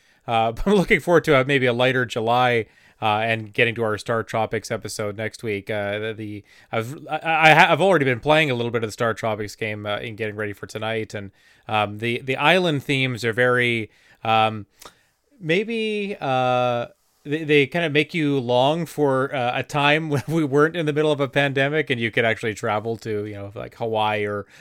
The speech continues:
uh, go to a, go to a beach or something like that. So, uh, it'll be nice to get to Star Tropics next week. But yeah, I mean, we've got, we have tons of stuff to talk about today, uh, with Trails of Cold Steel three. I think we're both, uh, kind of in lockstep with our, uh, reviews of the game, our, uh, what we like and what we don't like. But, uh,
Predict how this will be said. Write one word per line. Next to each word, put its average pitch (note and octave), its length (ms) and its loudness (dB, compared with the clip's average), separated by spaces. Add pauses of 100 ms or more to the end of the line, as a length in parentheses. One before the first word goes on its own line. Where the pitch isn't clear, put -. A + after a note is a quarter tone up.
(100)
uh, A2 120 0
go B2+ 180 0
to A#2+ 140 2
a, A#2 80 0
go A#2+ 140 -4
to A2+ 120 0
a G#2+ 40 -2
beach G#2+ 320 -6
or A2 60 -8
something G#2+ 320 -10
like G#2 200 -12
that. G#2 260 -6
So, G#2+ 240 -6 (340)
uh, A#2 160 2
it'll E3 100 4
be A3 120 4
nice G3 160 4
to - 60 -6
get F#3 100 -2
to C#3+ 60 -10
Star C#3 220 0
Tropics C3 440 -4
next B2+ 240 -4
week. B2+ 260 -2
But B2 160 -4
yeah, C3 240 6
I C3+ 100 0
mean, C3 160 -2
we've D3 160 -2
got, B2+ 320 4
we D3 60 0
have C3+ 140 0
tons A#2+ 240 -4
of - 20 -10
stuff G#2+ 200 -4
to G#2 60 -16
talk G#2+ 220 -4
about G#2 180 -8
today, G#2+ 440 -4 (340)
uh, G#2 180 2
with G#2 140 -6
Trails G#2+ 300 -4
of F#2+ 100 -16
Cold G2 240 -8
Steel G2+ 240 -6
three. G#2+ 220 -6
I G#2 40 -6
think A#2 140 -6
we're A2+ 100 -4
both, A2 380 -4 (320)
uh, G#2+ 140 0
kind C#3 200 0
of A2+ 60 -2
in A2 100 -4
lockstep A2+ 800 -2
with A#2 280 -6
our, G#2 360 -2
uh, G2+ 160 -4
reviews G#2+ 400 -6
of A2+ 80 -6
the A2 100 -8
game, A2 320 -8
our, G2+ 220 -6
uh, G2 80 -6
what G2 160 -10
we G#2+ 80 -8
like G2+ 320 -6
and G#2 60 -10
what A2 100 -10
we G#2 80 -8
don't G#2 240 -10
like. G#2 300 -8
But, - 240 -10
uh, G2 220 -8